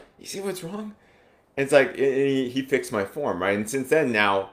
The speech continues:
deadlift's way better. I'm not injured anymore. And why do I bring that up? Because the biggest thing I think a lot of people don't like is constructive,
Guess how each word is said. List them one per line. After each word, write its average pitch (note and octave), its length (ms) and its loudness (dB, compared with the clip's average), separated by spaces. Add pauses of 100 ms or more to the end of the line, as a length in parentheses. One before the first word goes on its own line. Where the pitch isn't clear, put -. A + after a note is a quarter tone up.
deadlift's G#2+ 320 2
way F#2 600 4
better. B2 280 6
I'm G2+ 140 0
not G#2+ 200 0
injured A#2 320 -4
anymore. E2+ 340 -2
And A#2+ 100 0 (240)
why F3 200 8
do B3 60 8
I C4+ 60 12
bring G#3+ 240 10
that G#3+ 100 8
up? A3+ 180 6
Because D#3+ 520 6 (1000)
the C3+ 140 4
biggest D#3 360 0
thing D#3 200 0
I B2 40 2
think B2 220 -2
a G#2 60 4
lot F#2+ 200 4
of G#2 120 0
people F#2+ 200 -8
don't F2+ 300 -6
like D#2 320 -8
is F2 100 -14
constructive, D2+ 600 -10